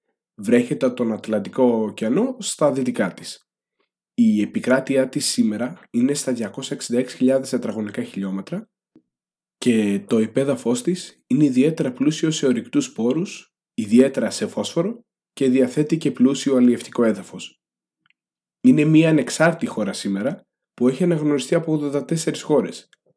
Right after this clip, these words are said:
από τις οποίες όμως οι σαράντα δύο, δηλαδή οι μισές, έχουν αποσύρει την αναγνώριση ή έχουν διακόψει τις διπλωματικές σχέσεις με αυτήν. Το μεγαλύτερο μέρος της είναι υπό την κατοχή του Μαρόκου,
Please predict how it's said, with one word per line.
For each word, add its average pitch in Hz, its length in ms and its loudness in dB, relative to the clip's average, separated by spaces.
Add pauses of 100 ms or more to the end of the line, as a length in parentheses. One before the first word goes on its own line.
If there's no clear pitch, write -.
(380)
από - 200 -6
τις - 100 -6
οποίες 180 380 0
όμως 156 320 2
οι 170 40 -2
σαράντα 113 440 2
δύο, 143 220 4
δηλαδή 113 380 -2
οι 143 60 2
μισές, 120 540 -2 (460)
έχουν 214 260 0
αποσύρει 190 500 2
την 131 140 -2
αναγνώριση 127 760 0 (340)
ή 151 80 10
έχουν 170 260 2
διακόψει 147 600 4
τις 143 180 -8
διπλωματικές 127 640 2
σχέσεις 127 260 0
με 117 120 2
αυτήν. 98 340 -6 (920)
Το 120 140 2
μεγαλύτερο 113 520 4
μέρος 123 340 0
της - 320 -16
είναι 131 160 4
υπό 160 220 4
την 143 100 -8
κατοχή 135 380 -2
του 156 100 -2
Μαρόκου, 120 520 -4